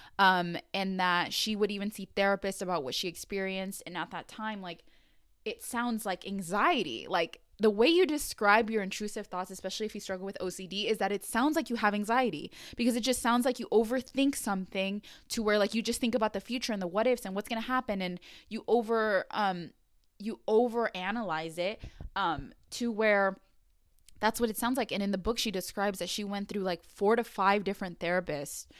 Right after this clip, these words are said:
um, that would tell her that it, she struggled with anxiety and that sh-, medication was the route for her, the, the route for her. And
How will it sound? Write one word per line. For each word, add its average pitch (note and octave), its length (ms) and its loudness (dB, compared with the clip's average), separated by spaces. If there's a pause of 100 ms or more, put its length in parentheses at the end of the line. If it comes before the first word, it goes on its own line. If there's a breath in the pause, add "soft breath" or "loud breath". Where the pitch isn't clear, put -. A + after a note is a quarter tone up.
(440 loud breath)
um, F3 420 0 (340)
that G#3 200 2
would G#3+ 160 -2
tell A3+ 160 0
her A#3+ 100 0
that G3 140 2
it, - 160 -2
she G3+ 160 -2
struggled F#3+ 320 0
with A3+ 100 -4
anxiety A3 540 4
and E3+ 100 -4
that D#3 160 -4
sh-, - 180 -4
medication F#3+ 640 -4
was G3 120 -8
the F3 100 -6
route G3+ 240 -6
for F3 140 -12
her, D3 220 -8 (380 loud breath)
the, F#3 220 -2
the G3 120 -2
route F#3+ 360 2
for E3+ 220 -10
her. B2 260 -6 (520 soft breath)
And G3 560 0